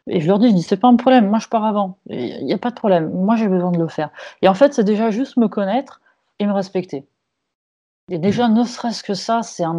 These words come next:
Speaker 1: accompagnement au quotidien et tout. Et expliquer aux gens en disant, « Oui, ben, je suis sensible, euh, et c'est, pour moi, c'est important. Donc, il y a des situations dans lesquelles je n'apprécie pas être parce que, euh,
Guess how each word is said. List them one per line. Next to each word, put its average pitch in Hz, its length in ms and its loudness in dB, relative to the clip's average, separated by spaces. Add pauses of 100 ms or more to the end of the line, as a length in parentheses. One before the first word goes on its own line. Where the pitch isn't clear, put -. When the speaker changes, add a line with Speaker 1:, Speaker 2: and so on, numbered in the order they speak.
Speaker 1:
accompagnement 180 680 -2
au 165 40 0
quotidien 165 840 -2 (400)
et 156 60 -4
tout. 147 240 0
Et 143 100 4
expliquer 156 400 -2
aux 151 60 2
gens 196 160 4
en - 20 6
disant, « 156 240 0
Oui, 226 140 2
ben, 156 120 2
je 127 60 -10
suis - 160 -10
sensible, 165 720 2
euh, 147 180 -6 (400)
et 180 100 -2
c'est, 170 200 -4
pour 156 180 -2
moi, 180 160 0
c'est 185 140 -6
important. 156 420 -2
Donc, 165 240 2
il 156 60 0
y - 20 -2
a - 20 -2
des 143 120 -2
situations 160 540 -4
dans 185 100 -2
lesquelles 196 320 0
je 170 140 0
n'apprécie 151 520 -6
pas 147 240 -2
être - 180 -6
parce 147 240 -6
que, 185 120 -2
euh, 196 380 4